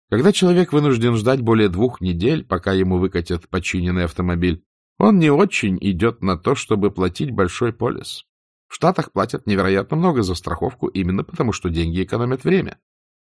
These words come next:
Отдал тысячу, но сэкономил полторы. Прямой смысл. Я постараюсь сейчас же дать вам номер телефона нарушителя. Присаживайтесь.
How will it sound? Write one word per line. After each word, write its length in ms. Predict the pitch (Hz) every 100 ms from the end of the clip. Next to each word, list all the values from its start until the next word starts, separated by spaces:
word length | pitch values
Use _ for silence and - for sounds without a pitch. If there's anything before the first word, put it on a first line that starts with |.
| -
Отдал 440 | 151 139 123 110
тысячу, 500 | - 110 160 - 165
но 120 | 123
сэкономил 640 | 113 120 - 101 87 90 87
полторы. 500 | - 85 101 85 78
Прямой 300 | 95 113 151
смысл. 380 | 214 196 - - _ _ _ _ _ _ _ _
Я 140 | 139 165
постараюсь 500 | 147 139 117 101 92
сейчас 360 | - - 120 107
же 160 | 107
дать 280 | 87 104 92
вам 300 | 101 92 85
номер 260 | 101 95 87
телефона 540 | 95 90 98 95 90
нарушителя. 640 | 104 98 - 85 80 80
Присаживайтесь. 840 | 165 208 127 104 107 113 117 -